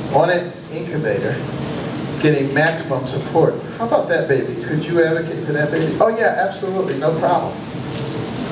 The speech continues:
I said, "But the one that's thirty-three weeks, much further along developmentally,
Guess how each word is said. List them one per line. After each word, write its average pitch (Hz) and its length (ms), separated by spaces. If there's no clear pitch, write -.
I 139 80
said, 147 240
"But 143 180
the 135 120
one 160 240
that's 135 200
thirty-three 151 680
weeks, 185 360
much 165 280
further 156 360
along 143 440
developmentally, 135 840